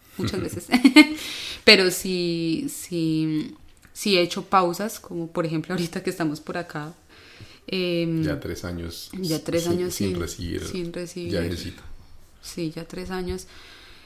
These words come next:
Speaker 1: Eh, y pues yo para la, para el yagé solamente tengo gratitud. O sea, siempre, siempre voy a estar agradecida. Le tengo todavía un poquito de susto porque todavía me da susto tomar yagé.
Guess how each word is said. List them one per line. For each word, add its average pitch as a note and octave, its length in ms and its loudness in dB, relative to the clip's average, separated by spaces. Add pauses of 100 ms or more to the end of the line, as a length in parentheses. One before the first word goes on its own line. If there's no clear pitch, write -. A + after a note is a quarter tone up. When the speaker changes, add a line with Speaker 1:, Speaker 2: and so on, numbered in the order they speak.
(160)
Speaker 1:
Eh, F3+ 600 -2 (400)
y G3 340 2
pues E3+ 440 -4
yo E3 260 0
para G#3 320 0
la, F3+ 320 0 (120)
para F3 160 -2
el E3+ 80 -2
yagé E3 220 -4
solamente G3 440 -2
tengo A3 260 -4
gratitud. G3+ 560 -6
O - 680 -18
sea, F3 120 -10
siempre, F3 560 -8
siempre F3 340 -4
voy F3 60 -2
a - 20 -6
estar G#3+ 180 -2
agradecida. F3+ 420 -2
Le D#3 100 -2
tengo E3 280 -2
todavía G#3+ 240 4
un F#3 60 -4
poquito A3 300 -2
de G#3+ 80 0
susto G3 280 -4
porque G3+ 200 2
todavía D#3+ 420 4
me A3+ 140 0
da E3 80 0
susto F#3 300 -6
tomar E3 280 -4
yagé. F3+ 380 -2